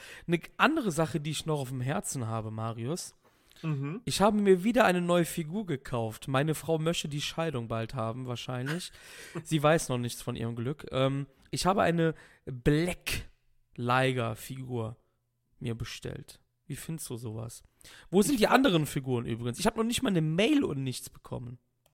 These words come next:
Speaker 2: Ja, wir haben hier ja, äh, schon beim letzten Mal drüber gesprochen, über die Figuren. Ähm, bislang tatsächlich noch nichts. Also vielleicht haben die sich auch wirklich mit dem Geld aus dem Staub gemacht. Wir halten euch auf dem Laufenden. Vielleicht kommen sie ja pünktlich zum verspäteten G one Climax an.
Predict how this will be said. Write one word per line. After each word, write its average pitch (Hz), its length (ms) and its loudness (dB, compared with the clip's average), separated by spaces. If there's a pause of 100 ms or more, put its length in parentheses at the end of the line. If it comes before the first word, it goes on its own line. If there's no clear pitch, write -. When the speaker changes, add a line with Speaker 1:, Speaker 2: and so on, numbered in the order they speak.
(160)
Speaker 2:
Ja, 175 280 -4
wir 156 140 -2
haben 185 200 -2
hier 180 160 -6
ja, 156 320 -4
äh, 151 260 -2
schon 160 220 -4
beim 151 160 2
letzten 160 320 -4
Mal 147 120 2
drüber 143 260 0
gesprochen, 143 440 -4
über 135 160 0
die 135 120 -8
Figuren. 139 480 -6 (680)
Ähm, 147 480 0 (180)
bislang 139 600 -4
tatsächlich 160 540 -8
noch 156 120 -4
nichts. 180 340 -10
Also 170 280 -6
vielleicht 165 340 -6
haben 165 160 -4
die 165 60 -10
sich 180 140 -4
auch 151 120 0
wirklich 180 240 -6
mit 170 120 -8
dem 175 140 -6
Geld 170 220 0
aus - 140 -6
dem 170 100 -12
Staub 170 320 0
gemacht. 196 320 -4
Wir 170 100 2
halten 214 280 2
euch 208 180 2
auf 196 120 -2
dem 196 140 -8
Laufenden. 196 580 -4 (560)
Vielleicht 175 360 -6
kommen 185 240 -6
sie 175 100 -4
ja 175 100 0
pünktlich 175 560 -4
zum 185 220 -6
verspäteten 175 640 -4
G 160 120 -16
one 160 220 -2
Climax 170 540 -2
an. 170 220 -6